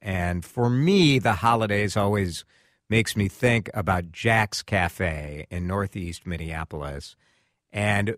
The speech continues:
Bill Kozlak is with us today. And I know you don't take that responsibility lightly, right? Because you see so,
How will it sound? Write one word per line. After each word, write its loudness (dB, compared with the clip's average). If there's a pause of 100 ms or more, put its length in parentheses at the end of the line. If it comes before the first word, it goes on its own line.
Bill 4
Kozlak 4
is 0
with 2
us 0
today. -2 (640)
And 2
I 4
know 8
you 2
don't 6 (200)
take 4
that 6
responsibility 2
lightly, -2
right? 0
Because 0
you 0
see 0
so, 2